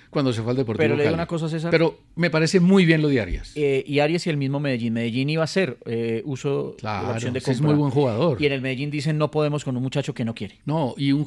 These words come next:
Speaker 1: y este jugador no se va a recuperar conmigo como técnico.
Speaker 2: Lesión.
Speaker 1: Me pareció correctísimo lo de Arias.
Speaker 2: Lesión de Jimmy Gómez.
Speaker 1: Sí.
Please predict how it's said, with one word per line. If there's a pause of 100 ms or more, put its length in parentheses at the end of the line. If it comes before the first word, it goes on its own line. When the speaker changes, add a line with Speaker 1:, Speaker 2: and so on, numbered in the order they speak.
Speaker 1:
y
este
jugador
no
se
va
a
recuperar
conmigo
como
técnico.
Speaker 2:
Lesión.
Speaker 1:
Me
pareció
correctísimo
lo
de
Arias.
Speaker 2:
Lesión
de
Jimmy
Gómez.
Speaker 1:
Sí.